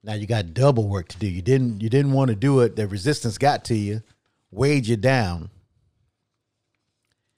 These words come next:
and, uh, now you're stuck. So you gotta have the courage and the strength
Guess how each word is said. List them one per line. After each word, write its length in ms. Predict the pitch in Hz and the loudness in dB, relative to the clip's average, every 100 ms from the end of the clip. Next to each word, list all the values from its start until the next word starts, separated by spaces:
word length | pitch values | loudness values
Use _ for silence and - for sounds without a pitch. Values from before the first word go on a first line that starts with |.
| _ _ | _ _
and, 380 | 110 101 143 117 | -2 2 2 2
uh, 100 | 107 | 0
now 240 | 117 123 | 2 2
you're 140 | 113 104 | 0 -2
stuck. 540 | - - 131 92 - _ _ _ _ _ _ _ _ _ _ _ _ _ _ _ _ _ _ _ _ _ _ | -6 0 0 0 -8 _ _ _ _ _ _ _ _ _ _ _ _ _ _ _ _ _ _ _ _ _ _
So 160 | - 131 | -8 -6
you 140 | 131 | -2
gotta 200 | 170 180 | -2 0
have 160 | 151 120 | 0 0
the 80 | 104 | -4
courage 480 | - 160 147 131 | 0 2 2 2
and 120 | 113 87 | 0 -2
the 60 | |
strength 760 | - - 117 135 107 - - | -6 -8 -2 0 -2 -6 -20